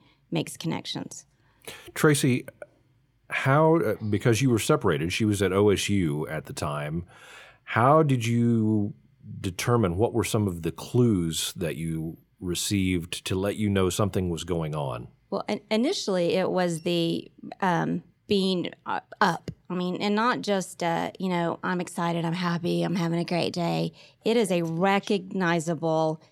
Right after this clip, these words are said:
Speaker 1: pressured speech, "I gotta get this out," interrupting you and wanting to talk and, and being agitated if you're not listening to them. I mean, it was a marked change. And,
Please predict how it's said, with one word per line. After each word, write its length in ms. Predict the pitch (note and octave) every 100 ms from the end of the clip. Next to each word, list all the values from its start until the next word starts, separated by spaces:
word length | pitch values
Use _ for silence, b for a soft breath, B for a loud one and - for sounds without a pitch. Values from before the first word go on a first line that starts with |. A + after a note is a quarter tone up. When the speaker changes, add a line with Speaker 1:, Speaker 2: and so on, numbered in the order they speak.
| -
Speaker 1:
pressured 400 | G3+ F#3+ G3+ E3+
speech, 340 | - F#3 F3
"I 60 | E3+
gotta 220 | F3+ F3
get 200 | F#3+ F3
this 200 | F3+ E3
out," 420 | E3+ E3 E3 - -
interrupting 580 | F#3+ F3+ F3 F3 F3 F3
you 300 | E3+ E3+ E3
and 300 | D#3+ D3+ -
wanting 460 | F3+ D#3+ F#3+ F3+ E3
to 100 | E3+
talk 480 | - E3 D#3+ D#3+ -
and, 380 | F3 E3 D#3+ D#3+ b b b b -
and 280 | F3 E3+ E3
being 180 | G3 F#3
agitated 640 | F#3 G#3 G#3+ G3+ E3+ E3
if 180 | E3 D#3+
you're 120 | F3
not 180 | E3+ -
listening 500 | F#3+ F#3 F#3 E3 E3
to 140 | - F3
them. 240 | D#3+ -
I 80 | -
mean, 160 | F#3 G#3+
it 80 | -
was 160 | A#3
a 40 | F3+
marked 300 | F3 F3 -
change. 220 | A#3 -
And, 320 | A3+ A3 -